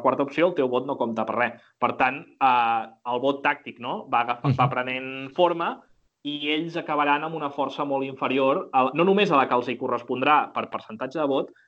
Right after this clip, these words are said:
Speaker 1: sinó sobretot a la que els hi hauria correspost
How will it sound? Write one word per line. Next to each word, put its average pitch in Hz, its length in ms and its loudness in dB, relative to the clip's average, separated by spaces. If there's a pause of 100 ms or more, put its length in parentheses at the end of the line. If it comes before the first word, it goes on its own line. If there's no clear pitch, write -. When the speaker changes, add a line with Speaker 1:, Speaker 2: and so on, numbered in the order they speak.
(100)
Speaker 1:
sinó 139 260 0
sobretot 160 480 4
a 180 40 6
la 165 120 2
que 151 100 -2
els 131 160 -4
hi 139 80 0
hauria 175 260 2
correspost 147 720 -2